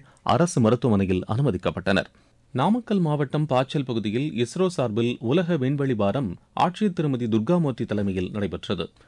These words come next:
தேனி ஆண்டிப்பட்டி ரயில் நிலையங்களுக்கு இடையே கட்டப்பட்டு வரும் ரயில் மேம்பால பணிகளை ஆட்சியர் திரு ரஞ்சித் சிங் ஆய்வு செய்தார்.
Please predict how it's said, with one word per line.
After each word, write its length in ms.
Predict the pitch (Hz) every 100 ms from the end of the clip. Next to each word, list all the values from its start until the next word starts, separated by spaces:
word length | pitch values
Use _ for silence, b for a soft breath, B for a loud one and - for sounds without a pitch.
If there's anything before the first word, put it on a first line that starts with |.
| b b b 160
தேனி 280 | 180 208 190
ஆண்டிப்பட்டி 480 | 139 175 175 160 147
ரயில் 240 | 127 156
நிலையங்களுக்கு 580 | 147 131 135 127 110 117
இடையே 240 | 107 139
கட்டப்பட்டு 480 | 151 120 127 127 120
வரும் 220 | 113 110
ரயில் 260 | 104 127 151
மேம்பால 320 | 123 117 107
பணிகளை 380 | 104 104 127 165 151
ஆட்சியர் 300 | 117 - 107
திரு 180 | 101 95
ரஞ்சித் 340 | 131 156 -
சிங் 160 | 95 92
ஆய்வு 260 | - 95 87
செய்தார். 460 | - - - -